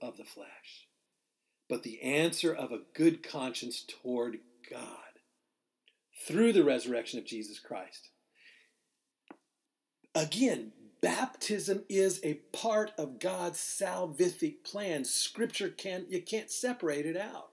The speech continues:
And in that, it's not about the act of just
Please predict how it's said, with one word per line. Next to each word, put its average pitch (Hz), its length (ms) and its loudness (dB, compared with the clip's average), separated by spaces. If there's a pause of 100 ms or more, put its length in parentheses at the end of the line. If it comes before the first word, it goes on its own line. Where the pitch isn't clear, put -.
(1300)
And 175 360 4 (100)
in 269 360 8
that, - 400 -4 (280)
it's - 200 2
not 240 300 6
about 175 400 4
the - 180 -2 (200)
act 190 500 2
of 127 280 2
just - 540 0